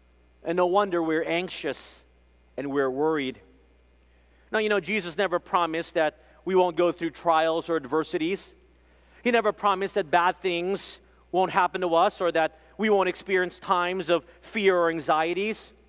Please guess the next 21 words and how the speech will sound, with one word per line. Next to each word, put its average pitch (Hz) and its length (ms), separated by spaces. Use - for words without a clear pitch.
What 294 160
does 254 220
he 196 100
promise? 127 580
He 233 160
promises 214 560
that 208 140
he 190 120
will 196 160
always 254 480
be 233 240
with 247 260
us, 175 260
to 233 120
journey 240 420
with 196 240
us, - 420
even 196 280
through 185 240
life's 156 480
challenges. 151 840